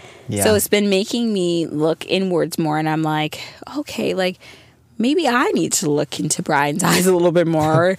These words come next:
Speaker 1: <laughs>
Speaker 2: Do I always say thank you when he gives me something? Do I always say
Speaker 1: Mm-hmm.
Speaker 2: please when I ask for something? Do I clean up after myself? Or what do I do with my jacket when I come in the house?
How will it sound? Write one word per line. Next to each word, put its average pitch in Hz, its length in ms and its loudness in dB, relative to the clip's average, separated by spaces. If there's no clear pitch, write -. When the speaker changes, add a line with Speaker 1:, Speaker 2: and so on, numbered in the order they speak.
Speaker 1:
<laughs> - 160 -20
Speaker 2:
Do 220 100 0
I 285 180 0
always 214 520 2
say 302 240 0
thank 233 480 -2
you 320 140 0
when 254 120 0
he 180 180 -4
gives - 320 -6
me 226 120 -2
something? 330 520 -2
Do 254 140 -4
I - 140 -4
always 147 360 -4
say 107 260 -2
Speaker 1:
Mm-hmm. 113 100 -4
Speaker 2:
please 262 640 0
when - 120 2
I - 60 0
ask 220 380 -2
for - 80 -8
something? 262 760 2
Do 165 400 0
I 165 200 2
clean 165 240 -2
up 151 120 -2
after 151 300 -2
myself? 156 520 -4
Or 143 200 0
what 214 140 0
do 294 100 2
I 262 160 2
do 165 180 0
with 143 80 -2
my 151 140 -2
jacket - 400 -4
when - 100 -10
I - 60 -8
come - 180 -6
in 151 60 -6
the 196 60 -6
house? - 500 -6